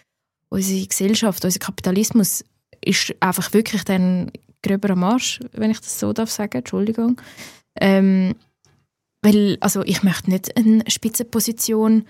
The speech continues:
machen mit mega viel Leistungsdruck und ich, mega viel ist von mir ab-, abhang-, abhängend, abhängig.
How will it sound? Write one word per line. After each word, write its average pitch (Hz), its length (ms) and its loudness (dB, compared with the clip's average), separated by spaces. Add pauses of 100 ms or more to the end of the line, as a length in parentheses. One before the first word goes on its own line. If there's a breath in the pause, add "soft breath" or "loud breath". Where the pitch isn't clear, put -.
(300 soft breath)
machen 214 360 4
mit 202 160 2
mega 220 260 4
viel 220 200 2
Leistungsdruck 214 960 0
und 104 160 2
ich, - 140 -4 (180)
mega 214 280 4
viel 220 200 2
ist 202 120 0
von 220 120 0
mir 220 220 2
ab-, - 260 -4 (300)
abhang-, 220 640 2
abhängend, 233 840 0 (120)
abhängig. 240 580 -2